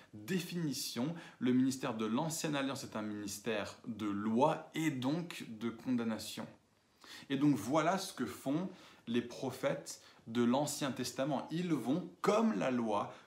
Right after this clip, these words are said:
constamment mettre le peuple de Dieu face à leurs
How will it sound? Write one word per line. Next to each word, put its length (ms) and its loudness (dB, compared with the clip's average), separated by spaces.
constamment 680 -2
mettre 340 -2
le 100 0
peuple 280 -4
de 160 -4
Dieu 240 -6
face 580 -6
à 240 -4
leurs 420 -4